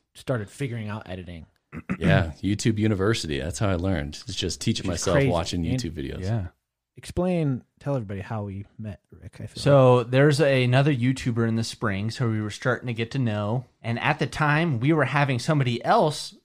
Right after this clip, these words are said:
Speaker 3: edit our videos as sort of like a test. We're trying to figure out if this person was gonna be long-term or not. And then we kinda stopped working with them. Nothing, no, like, issues, but it just wasn't, like, clicking right. We were at lunch with this other YouTuber.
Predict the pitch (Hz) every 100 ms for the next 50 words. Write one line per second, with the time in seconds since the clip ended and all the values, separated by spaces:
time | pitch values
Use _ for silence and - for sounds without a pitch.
0 | - 135 131 127 113 110 107 107 135 -
1 | - 117 107 - 123 104 107 98 - 98
2 | 90 - 104 104 - 107 98 113 95 -
3 | 101 101 101 95 95 101 - 104 - 98
4 | 90 98 92 92 98 98 92 - 98 95
5 | 98 98 82 82 85 _ - _ _ -
6 | 101 95 95 101 104 107 101 95 104 92
7 | - 101 98 104 92 104 92 - 98 95
8 | 98 107 - 101 92 92 _ _ _ 131
9 | 107 107 110 - 78 90 92 95 98 104
10 | 101 107 98 90 85 - 101 87 82 82
11 | - _ _ 127 127 123 113 104 110 127
12 | 101 - 107 104 - 101 117 107 101 101
13 | - 98 104 117